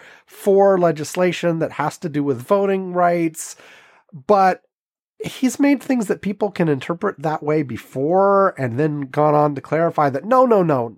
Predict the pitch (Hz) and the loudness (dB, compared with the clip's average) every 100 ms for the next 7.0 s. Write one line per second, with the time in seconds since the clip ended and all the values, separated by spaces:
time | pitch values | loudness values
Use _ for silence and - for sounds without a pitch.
0 | _ 143 180 170 180 180 139 98 - - | _ -12 -12 -12 0 2 2 -2 -14 -20
1 | - - 233 220 175 180 185 165 202 - | -20 -20 -18 -16 -8 0 0 2 -2 -2
2 | - - 202 - - 170 - _ _ _ | -12 -12 -14 -16 -18 -20 -20 _ _ _
3 | _ _ _ _ _ _ 180 208 196 180 | _ _ _ _ _ _ 0 4 4 0
4 | 208 - 269 302 190 190 208 233 202 - | -4 0 0 0 0 0 2 0 -2 -8
5 | 170 156 147 156 226 254 165 - - - | -6 -6 -2 2 4 2 0 -8 -6 -4
6 | 123 143 139 127 120 110 - 120 110 104 | -2 2 2 2 0 -4 -2 -2 -2 -8